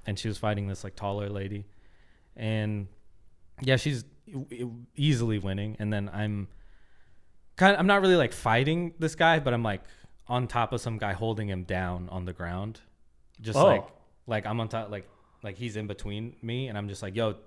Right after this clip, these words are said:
Speaker 1: like, this
Speaker 2: How
Speaker 1: will,
Speaker 2: did you end up
Speaker 1: this
Speaker 2: in that
Speaker 1: will all,"
Speaker 2: position?
Speaker 1: we,
Speaker 2: W-
Speaker 1: like, wrestled.
Speaker 2: And then you got on top?
Speaker 1: Yeah, and then
Speaker 2: And
Speaker 1: I
Speaker 2: you
Speaker 1: got
Speaker 2: weren't,
Speaker 1: on
Speaker 2: like,
Speaker 1: top.
Speaker 2: hitting him or anything like that? You were just
Speaker 1: I hit him a couple times.
Speaker 2: In the face?
Speaker 1: Yeah, but it
Speaker 2: How'd that feel?
Speaker 1: it felt
Speaker 2: I've never hit someone before.
Speaker 1: Uh, it's, like, it's cool.
Speaker 2: It feels cool?
Speaker 1: I don't wanna say it, but it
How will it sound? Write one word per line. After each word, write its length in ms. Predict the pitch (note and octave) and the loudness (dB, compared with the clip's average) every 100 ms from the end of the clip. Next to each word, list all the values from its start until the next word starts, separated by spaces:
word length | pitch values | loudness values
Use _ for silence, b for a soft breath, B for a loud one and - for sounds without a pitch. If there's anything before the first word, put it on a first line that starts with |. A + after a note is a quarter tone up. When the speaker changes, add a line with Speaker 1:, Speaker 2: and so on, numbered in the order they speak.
| - | -10
Speaker 1:
like, 200 | F#2+ F2 - - - - - - - _ - | -8 -8 -12 -20 -20 -20 -20 -20 -20 _ -10
this 200 | A2 A2+ | -6 6
Speaker 2:
How 100 | D#3 | 8
Speaker 1:
will, 100 | F#3 | 10
Speaker 2:
did 100 | E3 | 10
you 100 | F3+ | 8
end 120 | F3 | 10
up 60 | D#3+ | 8
Speaker 1:
this 100 | C3+ | 8
Speaker 2:
in 40 | |
that 100 | D#3+ | 10
Speaker 1:
will 80 | C3 | 10
all," 40 | C3 | 8
Speaker 2:
position? 300 | C3+ B2+ A2 A2+ | 6 2 -2 2
Speaker 1:
we, 140 | C#3 | 2
Speaker 2:
W- 200 | C3 - | 2 0
Speaker 1:
like, 220 | B2 A2 | 0 0
wrestled. 380 | G2+ F2+ F#2+ F#2 - - - - | 0 -6 -6 -12 -14 -20 -14 2
Speaker 2:
And 180 | D3+ C#3 | 6 6
then 140 | C#3+ | 6
you 80 | C#3 | 8
got 180 | C#3 B2 | 8 8
on 80 | A2 | 6
top? 280 | A2+ G2+ | 2 2
Speaker 1:
Yeah, 160 | A#2+ F2 | -2 -2
and 100 | F#2+ | 2
then 60 | D3 | 6
Speaker 2:
And 40 | |
Speaker 1:
I 20 | D#3+ | 10
Speaker 2:
you 60 | |
Speaker 1:
got 40 | E3 | 12
Speaker 2:
weren't, 100 | D#3 | 12
Speaker 1:
on 40 | |
Speaker 2:
like, 120 | C#3 | 10
Speaker 1:
top. 80 | - | 8
Speaker 2:
hitting 200 | C#3 C3 | 8 8
him 240 | C3 B2+ B2 | 6 6 4
or 60 | |
anything 260 | B2 A#2+ B2+ | 4 2 2
like 180 | A#2+ B2 | 2 4
that? 280 | B2 B2+ | 4 4
You 80 | C3+ | 2
were 60 | A#2+ | 0
just 200 | A2+ - | -2 4
Speaker 1:
I 80 | D#3 | 6
hit 120 | E3+ | 8
him 100 | F#3 E3 | 8 6
a 60 | |
couple 200 | C#3 C3 | 6 4
times. 460 | C#3 D#3 F3+ F3 - - | 4 2 0 -6 -12 -4
Speaker 2:
In 40 | C3+ | 6
the 60 | |
face? 360 | D#3+ E3+ G3 C#3 | 12 12 12 8
Speaker 1:
Yeah, 220 | C3+ F2 - - | 6 6 -2 -4
but 120 | C3 | 4
it 40 | C3+ | 8
Speaker 2:
How'd 120 | D#3 | 10
that 120 | D#3 D#3+ | 10 10
feel? 240 | B2 F#2+ - - | 4 2 -8 -8
Speaker 1:
it 100 | B2 | -6
felt 200 | - A2 - - - | -2 -2 -4 -2 6
Speaker 2:
I've 140 | D3+ | 8
never 180 | D#3 E3+ | 10 10
hit 120 | D3 D3 | 8 6
someone 240 | C3 A#2 | 2 2
before. 320 | A2 A2 G2 | 2 -2 -4
Speaker 1:
Uh, 180 | A2 A#2 | -4 -2
it's, 200 | B2 B2 | -4 -4
like, 240 | C3+ G2+ - - | -4 -4 -12 -20
it's 120 | - - | -18 -10
cool. 300 | G#2 A2 A2 | -8 -6 -2
Speaker 2:
It 80 | C3 | 8
feels 200 | E3 D#3+ | 8 12
cool? 320 | E3+ F#3+ G3+ | 12 12 8
Speaker 1:
I 80 | C3+ | 4
don't 80 | C#3 | 4
wanna 160 | B2 | 4
say 220 | G#2+ A2+ A#2 | 0 -2 -2
it, 120 | - | 2
but 200 | A2+ | 12
it 40 | - | 12